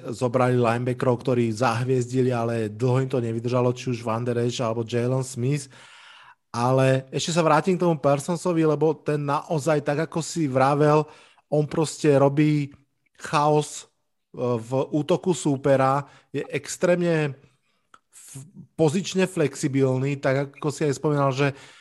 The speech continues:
vlastne z donútenia hrá edge rushera, hoci, hoci on by mal hrať možno ešte trošku niektoré, niektoré iné veci,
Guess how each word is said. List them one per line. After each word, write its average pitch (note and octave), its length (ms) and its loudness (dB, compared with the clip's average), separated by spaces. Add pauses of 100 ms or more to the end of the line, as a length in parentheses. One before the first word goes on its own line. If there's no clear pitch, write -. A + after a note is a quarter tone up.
(420)
vlastne C#3 240 0
z B2 80 -4
donútenia D#3 680 4
hrá C#3+ 300 -2
edge B2+ 260 -6
rushera, C3+ 460 0
hoci, B2+ 480 -2
hoci B2+ 320 -2
on C3+ 320 -2 (420)
by C3 160 -4
mal C3+ 160 0
hrať C#3 240 2
možno C3+ 240 0
ešte - 160 -6
trošku - 320 -4
niektoré, C#3+ 560 0
niektoré B2+ 400 0
iné C#3 160 0
veci, C3 440 -2